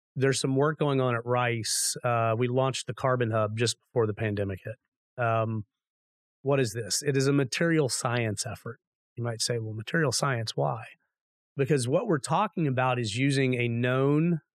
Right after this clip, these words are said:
technology, so pyrolysis combustion of a hydrocarbon feedstock, which is, um, it gives you hydrogen and then a carbon black, so a residue instead of, 'cause it's an oxygen-starved combustion,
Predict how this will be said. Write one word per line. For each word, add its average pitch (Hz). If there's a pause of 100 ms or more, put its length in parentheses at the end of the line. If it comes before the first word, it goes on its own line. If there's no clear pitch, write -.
(420)
technology, 117
so 120
pyrolysis 123
combustion 113
of 120
a 113
hydrocarbon 123
feedstock, 104 (160)
which 127
is, 113 (300)
um, 117
it 120
gives 127
you 123 (340)
hydrogen 139 (580)
and 123
then 120
a 120
carbon 117
black, 110 (240)
so -
a 110
residue 117
instead 120
of, 117
'cause 117
it's 104
an 123
oxygen-starved 113
combustion, 107